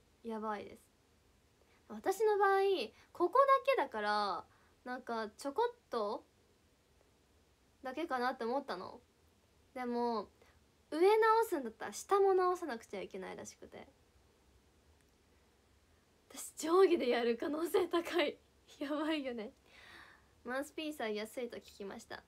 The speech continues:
マウスピースは安いんですけど、私の場合、後ろに行ってるんですよ、この歯が。だから、後ろに行ってる歯が前に出てくる可能性はちょっとわかんないからっ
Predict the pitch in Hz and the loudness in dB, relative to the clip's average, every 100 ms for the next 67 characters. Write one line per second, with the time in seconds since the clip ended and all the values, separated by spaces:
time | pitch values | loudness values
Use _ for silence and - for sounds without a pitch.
0 | - 247 302 370 392 - 440 427 415 285 | -6 0 2 0 -2 0 0 0 -2 -2
1 | 262 277 277 262 247 208 190 208 220 240 | 0 2 2 2 0 -2 -4 -4 -6 -6
2 | 285 294 254 226 240 - 202 214 214 392 | -8 -6 -6 -8 -8 -8 -6 -4 -2 -2
3 | 415 453 415 381 - 302 480 523 508 494 | 0 2 2 0 -2 -4 0 2 2 0
4 | 494 440 302 - 196 196 226 214 185 - | 0 0 0 -4 -8 -8 -8 -8 -10 -14
5 | _ _ - - - - 240 233 233 240 | _ _ -20 -20 -20 -14 -10 -6 -2 -2
6 | 233 208 - _ _ _ _ _ - 294 | 0 -2 -4 _ _ _ _ _ -8 -6
7 | 294 392 403 392 381 392 381 359 370 269 | 0 2 4 2 0 -2 -2 0 -2 -2
8 | 247 254 311 277 220 240 233 226 214 202 | -4 -4 -4 -4 -4 -6 -8 -6 -6 -6
9 | 202 240 226 226 233 240 226 220 214 220 | -8 -8 -8 -8 -10 -10 -8 -6 -6 -6
10 | 214 220 240 233 202 202 214 285 285 214 | -6 -8 -10 -10 -8 -8 -6 -6 -6 -8
11 | 190 180 104 175 165 - | -10 -12 -12 -12 -12 -14